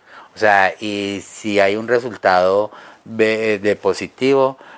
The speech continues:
no va a ser un resultado tranquilo, pese a toda la información que haya,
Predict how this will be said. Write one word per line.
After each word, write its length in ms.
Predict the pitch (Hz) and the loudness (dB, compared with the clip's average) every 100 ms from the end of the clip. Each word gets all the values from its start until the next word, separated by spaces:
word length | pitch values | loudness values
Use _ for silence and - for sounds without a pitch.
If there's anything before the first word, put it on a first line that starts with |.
| - | -14
no 180 | 95 92 | -2 2
va 80 | 92 | 2
a 80 | 92 | 0
ser 160 | 95 | -4
un 80 | 98 | -4
resultado 480 | 98 95 76 78 76 | -4 -4 -8 -6 -6
tranquilo, 760 | - 80 69 - 104 80 69 - _ _ _ _ _ _ _ _ _ - _ - - - | -4 -6 -6 -6 -6 -6 -12 -20 _ _ _ _ _ _ _ _ _ -20 _ -20 -20 0
pese 360 | 120 110 - 123 | 2 2 0 -2
a 140 | 120 | 0
toda 320 | - 135 135 | 0 2 2
la 80 | 127 | 0
información 580 | 95 98 87 85 - 76 | -4 -4 -4 -6 -8 -6
que 140 | 95 | 0
haya, 300 | 87 73 - | 0 -2 -10